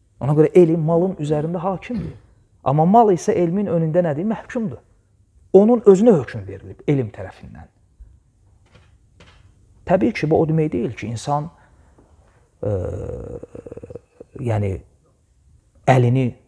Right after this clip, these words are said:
dünya malından çəkməlidir. Yox. Sadəcə olaraq bu elə bir müqayisədir ki, hətta insan öz nəfsinə qayıtsın, bilsin ki,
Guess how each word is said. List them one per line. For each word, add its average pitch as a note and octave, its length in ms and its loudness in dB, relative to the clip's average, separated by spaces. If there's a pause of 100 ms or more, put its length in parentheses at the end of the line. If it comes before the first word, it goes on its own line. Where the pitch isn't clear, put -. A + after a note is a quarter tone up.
(120)
dünya B2 260 -2
malından A2 460 -4
çəkməlidir. C#3 480 -8
Yox. G3 240 -4 (640)
Sadəcə B2+ 400 0
olaraq B2 320 0
bu B2+ 80 0
elə C3 160 0
bir B2 160 -2
müqayisədir A2 640 -4
ki, B2+ 220 -8 (1120)
hətta - 320 -8
insan B2+ 460 -6
öz A2 180 -8
nəfsinə A2+ 460 -8
qayıtsın, B2+ 640 -8
bilsin B2 480 -8
ki, B2+ 200 -6